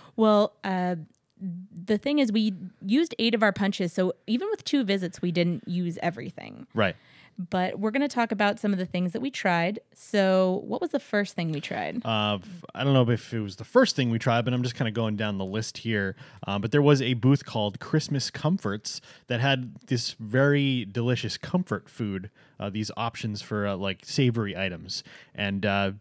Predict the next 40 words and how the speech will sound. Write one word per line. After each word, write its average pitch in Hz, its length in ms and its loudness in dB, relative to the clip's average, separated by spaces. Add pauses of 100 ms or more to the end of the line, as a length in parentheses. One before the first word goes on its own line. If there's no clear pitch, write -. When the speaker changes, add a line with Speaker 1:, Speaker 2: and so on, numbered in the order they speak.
(300)
Speaker 2:
they 113 100 6
had, 113 540 0
uh, 110 220 -2
three 165 400 2
different 135 360 2
mac 120 300 -2
and 107 140 0
cheese 170 300 0
bowls 98 380 0
that 104 60 -4
you 95 200 -8
could 90 100 -10
get, 101 200 -2
and 110 140 -4
there's 110 140 -2
also 120 280 -2
a 101 60 -4
traditional 113 480 -2
turkey 117 380 -8
Christmas - 500 -4
dinner 123 340 -2
stack, - 540 -8
which - 180 -8
sounded 90 300 -10
really 90 220 -10
good. 90 280 -8 (480)
Um, 101 380 0
but 113 100 0
we 139 160 4
tried 131 540 0
the 107 240 -2
lobster 127 560 -2
mac 107 260 -2
and 95 100 -6
cheese, 101 340 -4
and 107 120 -4
we 113 80 0
tried 110 300 -2
the 104 80 -4
braised 123 600 -2